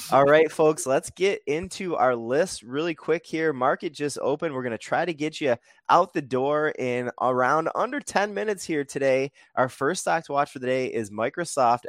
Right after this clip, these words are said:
M S F T. Stock to watch number two, FedEx F D X.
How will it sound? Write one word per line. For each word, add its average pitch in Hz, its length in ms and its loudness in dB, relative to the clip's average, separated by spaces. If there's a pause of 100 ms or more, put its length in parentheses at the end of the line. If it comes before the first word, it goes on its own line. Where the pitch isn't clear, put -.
M 120 220 -2
S 120 360 -2
F 117 280 0
T. 135 340 -8 (240)
Stock 113 300 0
to 127 60 -10
watch 117 220 0
number 120 200 -6
two, 294 460 -2 (460)
FedEx 135 500 4
F 123 240 0
D 117 200 -4
X. - 400 0